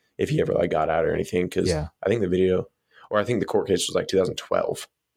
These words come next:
Speaker 2: Oh, wow.
Speaker 1: So it was a while ago.
Speaker 2: More than ten years ago.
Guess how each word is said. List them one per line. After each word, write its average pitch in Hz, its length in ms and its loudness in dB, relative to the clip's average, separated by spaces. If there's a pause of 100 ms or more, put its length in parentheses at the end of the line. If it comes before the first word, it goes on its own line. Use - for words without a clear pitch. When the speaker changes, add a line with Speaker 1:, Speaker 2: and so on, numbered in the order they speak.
(360)
Speaker 2:
Oh, 90 100 2
wow. 82 380 0
Speaker 1:
So 92 140 0
it - 80 -2
was - 100 0
a - 60 -4
while - 240 -8
ago. - 160 -2 (1120)
Speaker 2:
More 92 260 2
than 90 140 2
ten 90 220 -2
years 98 240 2
ago. 87 400 0